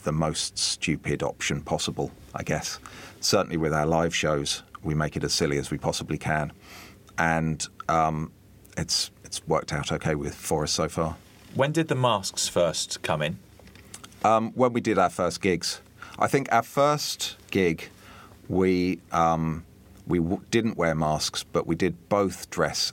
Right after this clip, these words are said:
Speaker 1: as Pat Butcher from EastEnders <laughs> with, um, blonde wigs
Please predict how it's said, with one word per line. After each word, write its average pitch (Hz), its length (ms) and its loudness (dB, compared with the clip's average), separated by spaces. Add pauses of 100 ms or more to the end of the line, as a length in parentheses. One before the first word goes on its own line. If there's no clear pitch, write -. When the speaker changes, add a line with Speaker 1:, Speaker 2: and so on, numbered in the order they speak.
Speaker 1:
as 73 400 0 (140)
Pat - 260 0
Butcher 80 360 0
from 78 180 -2
EastEnders 73 720 0 (360)
<laughs> - 360 -12
with, - 520 -2 (320)
um, 87 280 0 (260)
blonde 85 320 4
wigs 80 460 2